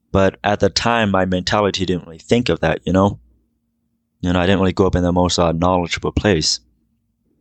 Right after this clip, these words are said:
And so we decided that we would go and pack some backpacks with, you know, some money and everything like that. You know, we took some money out of the cabinets and everything. And we put some food in and everything like that. And we got a knife with the fence, you know,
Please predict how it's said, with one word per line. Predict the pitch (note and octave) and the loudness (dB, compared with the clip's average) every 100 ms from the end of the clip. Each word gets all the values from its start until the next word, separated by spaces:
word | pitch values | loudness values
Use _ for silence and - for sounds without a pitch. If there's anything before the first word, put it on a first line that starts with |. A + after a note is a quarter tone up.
| _ | _
And | A2 A#2 A#2 | 2 2 2
so | - A#2+ | 2 2
we | A#2+ D#3 | 2 2
decided | D#3 - A#2 A2+ | 2 2 2 2
that | G#2 G2+ | 2 2
we | A2+ | 2
would | A2+ | 2
go | A2+ | 2
and | G#2 | 0
pack | - A2+ A#2 | 0 -2 -2
some | - G#2+ | -4 -4
backpacks | G2 F#2 - - F#2+ - | -2 -4 -4 -4 -4 -2
with, | G2+ - G2+ | -4 -2 0
you | |
know, | F#2+ F#2+ | 4 4
some | - G2+ F#2 | 2 0 2
money | F2+ F2+ F2+ | 2 2 0
and | |
everything | F2+ F2 F#2 | -2 -2 -2
like | F2+ | 0
that. | F#2 F2+ | 0 0
You | |
know, | F2+ | 0
we | F2 | 0
took | - F#2+ | -2 0
some | - F#2 | 0 0
money | F#2 F#2 | 2 2
out | |
of | F2 | 0
the | - | -4
cabinets | - E2+ F2 E2+ - | -4 -4 -2 -6 -2
and | F2 | -2
everything. | F2 E2+ F2+ F2+ - _ _ _ _ _ _ _ _ _ _ _ G#2+ | -2 0 0 0 -4 _ _ _ _ _ _ _ _ _ _ _ 0
And | G2+ G2 F#2+ | 2 2 0
we | F#2+ | -2
put | A2 | -2
some | A2 G#2 | 0 -2
food | - A#2+ A#2 A2 | 2 4 4 4
in | G#2+ | 2
and | G#2 | 2
everything | G2+ G2 G#2 | 2 2 0
like | G2 | 2
that. | G#2 G2+ | 2 4
And | G2 F#2+ F#2 F2+ - _ _ _ _ _ | 4 4 2 0 -8 _ _ _ _ _
we | G2+ | -2
got | B2 A#2+ | 0 0
a | G#2 | -2
knife | G2 G2 - F#2+ | -2 -2 -2 -6
with | - | -4
the | E2+ | -8
fence, | - G2+ F#2 - | 0 2 2 2
you | F#2+ | 2
know, | F#2 | 2